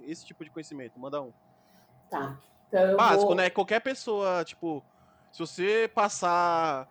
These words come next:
Speaker 1: alho poró da Malásia,
Speaker 2: <laughs>
Speaker 1: tipo, pa-, um bagulho
Speaker 2: Não,
Speaker 1: que você
Speaker 2: básico,
Speaker 1: ensina.
Speaker 2: básico. Eu acho que eu posso, posso falar, assim, três ervas que a pessoa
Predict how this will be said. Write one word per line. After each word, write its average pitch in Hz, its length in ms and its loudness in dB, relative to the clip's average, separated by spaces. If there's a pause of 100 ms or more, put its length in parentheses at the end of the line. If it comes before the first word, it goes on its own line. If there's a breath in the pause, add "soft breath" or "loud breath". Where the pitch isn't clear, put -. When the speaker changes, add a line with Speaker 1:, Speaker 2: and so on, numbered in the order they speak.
(360)
Speaker 1:
alho 160 220 2
poró - 340 10
da - 120 10
Malásia, 151 720 8
Speaker 2:
<laughs> - 40 -20
Speaker 1:
tipo, 190 220 0
pa-, 135 200 0
um 196 160 -2
bagulho 180 280 6
Speaker 2:
Não, 262 160 8 (100)
Speaker 1:
que - 0 -
você 214 60 6
Speaker 2:
básico, 196 380 12
Speaker 1:
ensina. 190 200 4
Speaker 2:
básico. 170 540 6 (840 loud breath)
Eu 208 140 8
acho 226 200 8
que 277 80 8
eu 254 100 6
posso, 269 400 4 (100)
posso 233 300 8
falar, 226 300 10
assim, 233 320 2
três 262 400 4
ervas 208 800 6 (760)
que 190 500 -2
a 185 60 4
pessoa 208 960 4